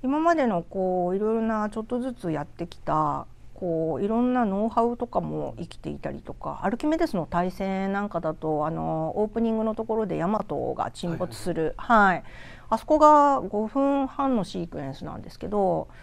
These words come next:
Speaker 1: やはりその中で実際にこう、あの、海なんかのエフェクトを初めて本格的にやった作品だったんですけども、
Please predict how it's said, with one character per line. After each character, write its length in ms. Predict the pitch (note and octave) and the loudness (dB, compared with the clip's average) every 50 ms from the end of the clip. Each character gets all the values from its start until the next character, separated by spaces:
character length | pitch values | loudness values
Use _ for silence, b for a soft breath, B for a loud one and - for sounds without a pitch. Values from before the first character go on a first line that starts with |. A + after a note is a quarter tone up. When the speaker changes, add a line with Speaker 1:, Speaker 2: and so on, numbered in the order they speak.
| B B B B B - | B B B B B -6
Speaker 1:
や 60 | G3+ | 0
は 120 | - A3+ A3 | 2 2 4
り 240 | G3+ E3+ E3 E3+ | 4 2 0 -2
そ 140 | E3+ - A3 | -2 -2 -2
の 100 | A3 A#3 | 0 2
中 260 | A#3+ A#3+ A#3+ - F3 | 2 2 2 0 0
で 360 | E3 D3+ C3+ A2+ E2 - - - - - F#3+ F#3 | 0 0 0 -2 -2 -4 -8 -10 -12 -10 -8 -6
実 80 | F#3 F3 | -6 -8
際 300 | - - F#3 F3+ F#3+ F#3 | -6 -4 -4 -2 -2 0
に 340 | F#3 F3+ F3+ F3+ F3 F3+ F3 | 0 -2 -2 -2 -4 -6 -4
こ 380 | - F3+ E3+ E3+ E3+ E3 - - | -4 -2 -2 -2 -2 -4 -6 -6
う、 20 | F#3 | -4
あ 40 | |
の、 260 | F3+ F3 E3 E3 - - - | -4 -2 -2 -4 -6 -4 0
海 600 | A3+ A3 G3+ F#3 F3 E3+ E3 D#3+ D#3 D3+ - - - - - - E3 | 2 2 4 4 2 0 -2 -2 -4 -6 -8 -10 -14 -18 -18 -14 -10
な 200 | - F3 E3 D#3+ | -8 -6 -6 -6
ん 60 | D#3 | -6
か 300 | - C#3+ D3+ D3 G2+ - - - | -6 -6 -6 -6 -6 -8 -8 -8
の 260 | E3+ D3 C3 B2+ - - - - - - | -6 -6 -6 -8 -10 -14 -18 -20 -14 -12
エ 60 | D#3 | -10
フ 120 | - - E3+ | -8 -6 -6
ェ 40 | E3+ | -6
ク 100 | - - | -8 -10
ト 140 | - - E3 | -8 -6 -4
を 340 | D#3+ D3+ D#3+ F#3+ G3 E3 D#3 | -4 -2 0 0 0 -2 -2
初 220 | - G#3+ A3 D4+ | -4 -4 -2 0
め 140 | D#4 C#4+ B3 | 0 0 -2
て 260 | - - F#3 F3 D#3+ | 0 2 4 4 4
本 180 | D#3 - F3+ F3 | 2 0 -6 -8
格 200 | - F3 - - | -8 -10 -10 -10
的 220 | - E3+ - E3+ | -10 -8 -6 -6
に 220 | E3 D#3+ D#3+ D#3 D#3 | -6 -4 -4 -4 -4
や 80 | D#3 D#3+ | -6 -6
っ 40 | - - - | -8 -10 -6
た 360 | - D#3 D#3 D3+ D3 C#3+ B2+ D#3+ | -2 0 0 0 0 -2 -4 -6
作 240 | - - - E3 | -8 -8 -8 -8
品 240 | D#3 - E3 D#3+ D#3 | -6 -6 -6 -6 -4
だ 100 | D3+ D3+ | -6 -6
っ 40 | - - | -8 -8
た 120 | - D3+ | -10 -10
ん 60 | C#3 | -10
で 100 | C3+ D3 | -12 -12
す 80 | - - | -14 -14
け 80 | - - | -14 -12
ど 100 | - - | -10 -10
も、 220 | D3+ D3+ - | -10 -10 -8